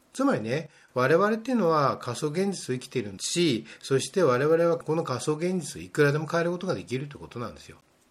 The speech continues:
その勉強好き嫌いなんて実は極めて些細なことで、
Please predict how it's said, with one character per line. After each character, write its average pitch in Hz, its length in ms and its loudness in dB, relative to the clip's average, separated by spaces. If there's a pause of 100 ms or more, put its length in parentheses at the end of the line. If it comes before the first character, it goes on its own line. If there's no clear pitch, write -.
(120)
そ 147 120 -2
の 143 100 4
勉 131 200 4
強 170 140 -2
好 156 60 -2
き - 280 -8
嫌 135 120 4
い 123 80 0
な 117 80 -2
ん - 40 -8
て - 80 -14
実 85 220 -6
は 120 60 -2
極 120 240 -4
め 160 40 -4
て 135 60 -6
些 107 40 -8
細 120 280 -6
な 76 80 -14
こ 87 120 -20
と 87 120 -14
で、 101 300 -6